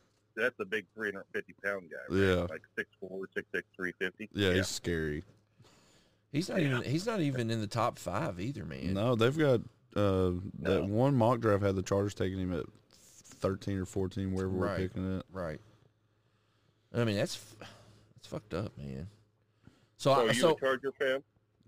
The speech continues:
Speaker 1: Caleb?
Speaker 2: Oh, yeah, hardcore.
Speaker 1: Okay. All right.
Speaker 2: Yeah.
Speaker 1: All right.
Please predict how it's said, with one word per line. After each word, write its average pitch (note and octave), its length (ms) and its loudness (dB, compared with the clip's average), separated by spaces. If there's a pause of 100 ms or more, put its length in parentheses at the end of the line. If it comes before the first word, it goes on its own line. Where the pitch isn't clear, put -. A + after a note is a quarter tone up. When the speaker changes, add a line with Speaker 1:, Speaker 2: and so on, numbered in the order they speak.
(120)
Speaker 1:
Caleb? A#2 240 -2 (180)
Speaker 2:
Oh, A2 160 8
yeah, F2+ 240 6
hardcore. F2+ 680 2 (1040)
Speaker 1:
Okay. E2 300 -6 (380)
All D#2+ 80 -4
right. F2 160 0
Speaker 2:
Yeah. E2+ 140 -2 (520)
Speaker 1:
All D#2 60 -6
right. C#2+ 140 -12